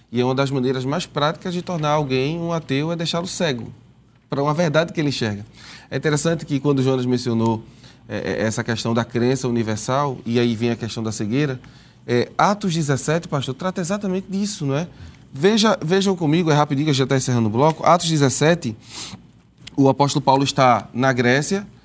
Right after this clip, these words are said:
e ele tá conversando com pessoas que adoram vários deuses e tem um altar lá que diz assim, "É um Deus desconhecido." Aí quando vai tratar desse assunto, Paulo diz assim no versículo trinta,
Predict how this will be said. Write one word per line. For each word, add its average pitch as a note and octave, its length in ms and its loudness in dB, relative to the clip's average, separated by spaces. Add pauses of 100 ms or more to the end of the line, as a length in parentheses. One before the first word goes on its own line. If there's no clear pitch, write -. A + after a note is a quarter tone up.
(140)
e C3 100 2
ele C#3+ 160 4
tá C#3+ 160 0
conversando C#3 380 -2
com C3+ 100 -6
pessoas B2+ 400 -4
que A#2 380 -4 (260)
adoram A#2 300 0
vários B2 280 0
deuses D#3 320 -2
e G#3+ 40 -4
tem G3 340 -2
um F3+ 160 -4
altar D#3 300 0
lá C#3 140 2
que D#3 100 -8
diz D3 100 -6
assim, C#3+ 200 -2
"É D3 40 0
um C#3 40 -4
Deus D#3 160 -4
desconhecido." E3 480 -6 (480)
Aí C#3+ 80 2
quando G#3+ 240 6
vai A3 100 6
tratar G3+ 300 4
desse G#3+ 180 6
assunto, E3+ 560 4 (420)
Paulo E3 280 6
diz E3+ 120 4
assim E3 200 4
no D#3+ 80 2
versículo E3 580 4 (180)
trinta, F3 760 2